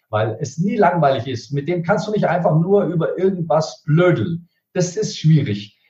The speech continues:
Es hat immer eine Tiefe und es hat immer, hat immer eine, eine kluge Weltsicht, von der ich schon viel, viel, viel gelernt habe. Also wenn ich so einen Telefonjoker brauchte und es ging um die Probleme des Lebens, äh,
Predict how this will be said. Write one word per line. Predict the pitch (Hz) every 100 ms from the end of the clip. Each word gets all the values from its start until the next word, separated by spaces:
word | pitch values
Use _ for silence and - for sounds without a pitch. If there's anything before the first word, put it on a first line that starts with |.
| _
Es | 135 117
hat | 160 -
immer | - 214 - -
eine | 196 -
Tiefe | - 233 - 185 -
und | 147
es | 127
hat | 120 135 190
immer, | 208 214 190 - _ _
hat | 123 151
immer | 196 180
eine, | 175 156
eine | 147 135
kluge | - 196 214 196
Weltsicht, | 156 175 165 160 147 -
von | 127
der | 135
ich |
schon | - 117
viel, | - 220 196 139
viel, | 139
viel | 110 120
gelernt | 110 107 104
habe. | 95 - - _ _
Also | 113 113
wenn | 170
ich | 208
so | -
einen | 170
Telefonjoker | 170 151 - 202 170 165 160
brauchte | - 131 180 208 180
und | 135 131
es | 123 -
ging | 156 196
um | 156 143
die | 127
Probleme | - 117 151 196 165
des | 123
Lebens, | 143 170 165 170 - _ _ _ -
äh, | 120 120